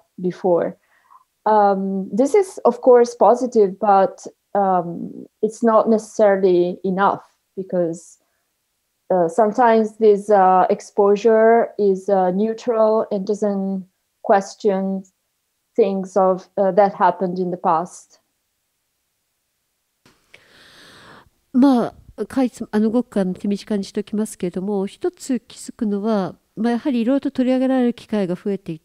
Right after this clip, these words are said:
Speaker 2: た。そしてまたそういったメディアの露出だけではなくて、関心も高まってきたということは、例えばメディアだけではなく、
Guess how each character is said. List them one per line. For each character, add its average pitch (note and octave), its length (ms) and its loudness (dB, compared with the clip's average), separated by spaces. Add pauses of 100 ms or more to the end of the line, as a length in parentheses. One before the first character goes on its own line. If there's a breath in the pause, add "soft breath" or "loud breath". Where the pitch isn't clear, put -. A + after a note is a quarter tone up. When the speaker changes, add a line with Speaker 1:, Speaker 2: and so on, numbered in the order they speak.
Speaker 2:
た。 D3 200 -8
そ - 140 -8
し A3 60 -8
て B3 100 -6
ま G#3+ 120 -2
た A3+ 100 -4
そ - 120 -6
う A#3+ 40 0
い - 0 -
っ - 20 -8
た - 100 -6
メ A#3 140 0
デ C4+ 80 0
ィ B3+ 40 2
ア A3+ 40 -2
の G3+ 60 -4
露 G3 100 -2
出 - 160 -14
だ G#3 80 -2
け G3+ 100 -6
で G3 80 -4
は G3 80 -2
な G3+ 120 -2
く - 40 -20
て、 - 80 -8
関 C4 220 -2
心 C4+ 140 -4
も C4 80 -2
高 C4+ 180 -6
ま C4 120 -2
っ - 20 -6
て - 160 -10
き - 80 -20
た - 160 -6
と - 140 -8
い - 20 -2
う D#3+ 40 -10
こ - 100 -10
と D#3+ 140 -10
は、 F3+ 200 -2 (480 loud breath)
例 D#4 80 2
え D4 40 0
ば B3 60 -2
メ C4 100 2
デ C4 80 2
ィ B3 40 2
ア - 20 0
だ G3+ 140 -4
け G3 100 -6
で F#3+ 80 -4
は F#3+ 100 0
な F#3+ 140 -4
く、 G#3 420 -2